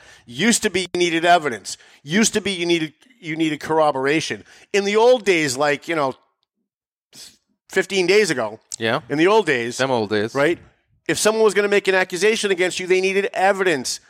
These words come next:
Speaker 1: I had somebody took out a restraining order against me very recently. We got into court. What she was saying was complete and total bull. The judge was buying into everything she said. And then at the end of the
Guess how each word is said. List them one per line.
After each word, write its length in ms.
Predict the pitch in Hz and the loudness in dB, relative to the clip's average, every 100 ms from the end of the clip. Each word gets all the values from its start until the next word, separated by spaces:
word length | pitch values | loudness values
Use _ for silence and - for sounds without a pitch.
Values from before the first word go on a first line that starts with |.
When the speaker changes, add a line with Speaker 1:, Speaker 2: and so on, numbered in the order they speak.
| _ _ | _ _
Speaker 1:
I 100 | 147 | -2
had 280 | 175 180 170 | 2 0 0
somebody 360 | - 196 190 190 | 0 0 0 -4
took 280 | - 190 185 | -6 -4 2
out 240 | 180 175 - | 2 2 0
a 160 | 156 | -2
restraining 520 | 156 151 - 190 190 180 | -2 -6 0 2 4 4
order 260 | 170 165 | 4 2
against 320 | 156 156 147 147 | 0 -2 -4 -6
me 320 | 147 147 139 _ | -6 -6 -10 _
very 340 | 117 127 208 202 | -6 2 2 2
recently. 720 | 160 147 147 139 151 139 131 _ _ - | 0 0 -2 -2 -2 -2 -4 _ _ -6
We 120 | 139 | 0
got 240 | 160 180 | 2 2
into 160 | 190 180 | 2 -2
court. 500 | - 160 147 135 - _ _ _ _ _ _ _ | 0 2 4 2 -2 _ _ _ _ _ _ _
What 260 | _ 156 202 | _ -2 0
she 120 | - | 0
was 140 | 196 - | 0 2
saying 200 | 190 180 | 2 2
was 120 | 160 | 0
complete 440 | 175 - 208 220 | -4 -4 -2 -2
and 120 | 202 | -2
total 260 | - 185 165 | 0 0 0
bull. 560 | 123 135 135 135 139 - _ _ _ | -2 2 2 2 -2 -12 _ _ _
The 80 | 156 | -8
judge 600 | 135 165 190 196 180 - - _ | -2 2 4 2 0 -10 -12 _
was 180 | 147 139 | -4 -4
buying 400 | - 165 175 175 | 0 2 2 2
into 240 | 170 156 - | 0 -2 -2
everything 400 | 170 214 220 208 | -2 0 -2 -2
she 220 | 190 165 | -2 -4
said. 500 | 147 - 131 127 127 - _ _ | -2 0 2 2 -2 -10 _ _
And 120 | 131 135 | -2 -2
then 80 | |
at 80 | 139 | -2
the 140 | 139 143 | -4 -4
end 280 | 180 240 233 | -2 0 0
of 100 | 185 | -4
the 160 | 185 | -10